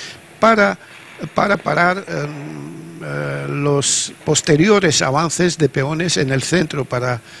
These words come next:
eh, de parte de las negras. A ver, eh, también, eh, también responde, sí, ha hecho C cuatro simplemente, sí,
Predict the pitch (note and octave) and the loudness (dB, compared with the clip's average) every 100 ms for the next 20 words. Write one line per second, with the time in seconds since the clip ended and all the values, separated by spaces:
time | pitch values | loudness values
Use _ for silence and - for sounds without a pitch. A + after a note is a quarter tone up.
0 | - - D#3+ A#2+ A#2+ B2+ C3+ C3 C#3 C3+ | -20 -12 -6 -2 -2 -2 0 0 2 0
1 | D3 B2 A#2+ - C3 G#2+ A2 - - - | 0 0 -2 -2 -6 -4 -4 -6 -10 -16
2 | - - C#3+ D3 C3 - C3+ C3 C3 - | -18 0 2 4 2 -2 0 2 0 -4
3 | - - - - - - C3+ C3+ D#3 E3+ | -16 -16 -18 -18 -20 -8 -4 2 4 4
4 | E3+ E3+ C#3+ D#3 D3 D#3 F3 F3 F#3+ D3 | 2 -6 -4 -2 0 4 4 2 -4 -2
5 | D3 - F#3 F3+ D#3 D3+ C#3+ C3+ - - | -2 -2 -2 -2 2 4 4 0 -12 -20
6 | C#3 - D#3+ - F2+ A2+ A3 D3 - C#3 | -8 0 0 0 0 0 0 -4 -4 -4
7 | - B2 C#3 C3 A2 - C3 B2+ B2 A#2+ | -4 -6 -6 -8 -6 -8 -6 -6 -6 -12
8 | - - C3+ - | -10 -10 -8 -10